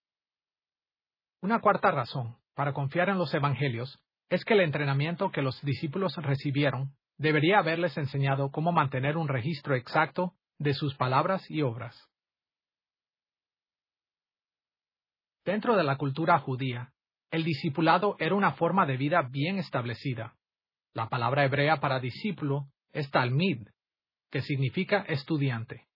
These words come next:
Específicamente, un discípulo era un estudiante de un sabio o rabino.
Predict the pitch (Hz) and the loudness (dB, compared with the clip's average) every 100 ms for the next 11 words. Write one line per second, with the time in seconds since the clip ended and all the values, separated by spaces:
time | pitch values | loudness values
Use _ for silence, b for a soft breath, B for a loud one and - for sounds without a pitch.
0 | _ _ _ _ _ _ _ _ - 139 | _ _ _ _ _ _ _ _ -8 -4
1 | 151 139 175 202 208 160 123 113 135 - | -4 -2 -2 2 2 2 -2 -4 -10 -12
2 | _ - 175 202 196 214 175 202 196 - | _ -8 -2 -2 0 -2 0 0 0 0
3 | 156 196 202 190 156 139 143 202 196 190 | -2 0 -2 -2 -2 0 2 0 0 0
4 | 131 156 143 170 170 196 214 208 147 135 | 0 -2 0 4 4 2 -6 -6 -2 0
5 | 123 139 131 113 | 0 0 0 -4